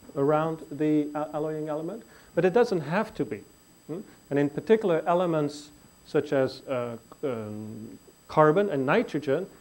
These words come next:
they distort the lattice in an asymmetric way. Yes, they, it's, so instead of having a, a,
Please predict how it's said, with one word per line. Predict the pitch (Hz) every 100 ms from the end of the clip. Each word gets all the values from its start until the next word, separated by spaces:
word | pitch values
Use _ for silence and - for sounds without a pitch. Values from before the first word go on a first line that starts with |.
| - _ -
they | 139 214
distort | 214 214 - - 214 208 190 196
the | 160
lattice | 151 151 156 175 226 - - _ -
in | 170 170 170 - - _ _ _ _ - - _ _ _ -
an | 170
asymmetric | 170 180 175 180 170 170 - 135 -
way. | 135 101 - - _ _
Yes, | 143 226 - - _ _
they, | 123 120 120 - - _ -
it's, | 135 - - - -
so | 160 160 160 -
instead | 160 156 185 170
of | 160
having | - 165 165 151 147 - - _ -
a, | 151 143 139 135 131 -
a, | -